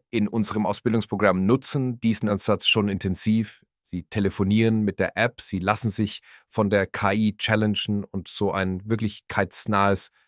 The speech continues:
Verkaufsgespräch führen. Auf der anderen Seite ist es dann Chat G P T, der das Gespräch führt und im Anschluss auch Feedback gibt. Eine ausgeklügelte Art, um sich auf die echten Gespräche mit Kunden vorzubereiten.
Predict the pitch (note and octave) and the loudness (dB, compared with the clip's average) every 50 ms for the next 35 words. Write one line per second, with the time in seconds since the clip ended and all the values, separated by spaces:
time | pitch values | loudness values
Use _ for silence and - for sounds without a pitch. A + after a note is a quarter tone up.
0 | _ _ _ - - G#2 - - - A2 G#2+ G#2 - - - A2 G2 - - - | _ _ _ -8 -4 -4 -4 0 2 2 2 2 0 -2 -2 0 -2 -2 -2 -2
1 | G2 F#2+ F2+ - - - - - G2+ F#2+ F#2 F#2 G2 G#2+ A2 _ _ _ _ _ | -4 -4 -4 -6 -10 -8 -2 0 0 2 2 0 -2 -6 -8 _ _ _ _ _
2 | _ _ - - - - G2 - G2 G#2 A2+ A#2 A#2 A2 - - G2+ F#2+ G2+ G2 | _ _ -8 -6 -2 -2 0 0 2 2 4 4 2 2 2 2 2 2 2 0
3 | - - G#2+ G2 G2 G2 F#2+ - - G2+ G2 G2 - - - G2 F#2+ F2+ - - | 0 0 0 2 2 0 -2 -6 -8 -8 -6 -6 -4 -2 0 0 0 -2 -2 0
4 | - B2+ A#2+ - - - G2+ - G2 - - - G#2 G#2 G#2+ G#2 G2 F#2+ F#2+ F#2 | 0 0 0 0 -2 -4 -2 -2 -4 -4 -2 0 0 0 0 2 0 0 0 -2
5 | F#2 - - F#2+ F2+ - - F2+ - - - G2 F#2+ F#2+ - - - G#2+ G#2 G#2+ | -4 -6 -8 -8 -8 -4 -2 -2 -2 0 0 -2 -2 -2 -2 -4 -2 0 0 0
6 | - - _ _ _ _ _ _ _ _ - A2 G#2 F#2 - - - A#2 G#2+ G#2 | -2 -8 _ _ _ _ _ _ _ _ -2 0 0 0 -2 -4 -4 -2 -2 0
7 | - - A2 A2+ A2+ - - A#2 G2+ - - G#2 F#2+ - - - G#2+ G#2 - - | 0 0 0 0 0 0 0 -2 -2 -2 -4 -6 -8 -6 -4 -2 -2 -2 -2 -6
8 | - - - - - - _ _ - - - _ _ _ _ _ _ _ _ _ | -8 -8 -8 -12 -20 -20 _ _ -20 -20 -20 _ _ _ _ _ _ _ _ _
9 | _ - G#2 G#2+ G#2+ - - G2+ C3 D#3+ E3 - - - D3 B2 - - - - | _ -2 0 2 2 2 4 4 4 4 4 2 0 -2 -2 -2 -2 -4 0 2
10 | C3+ C3 C3 A#2 - C3+ G#2+ - - G#2 G#2 G#2+ A2+ A#2 - - - - _ _ | 2 2 2 0 0 0 0 2 2 2 2 2 0 -2 -4 -10 -14 -14 _ _
11 | _ _ _ _ _ - B2 A#2 A2 A2 G#2+ G2+ - A2+ G#2 - - - G#2+ G#2 | _ _ _ _ _ 0 2 4 4 4 4 2 0 -2 -2 -2 -2 -2 -2 -2
12 | - - - - - A2+ - - - - A2 G#2+ - - - G2 G2+ G2 G2 F#2 | 0 -2 -4 -4 -2 -4 -6 -6 -4 -2 -2 0 -2 -2 0 2 2 2 2 0
13 | - G#2 G2 G2 F#2 - - - B2+ A2+ G2+ - G2+ F#2 - - F#2 D#2 - - | -2 -2 -2 -2 -2 -4 -4 0 0 0 0 0 -6 -6 -4 -4 -4 -4 -4 -10
14 | G2+ - - - D#2 D#2 _ - F#2 - | -14 -14 -18 -16 -16 -18 _ -20 -20 -20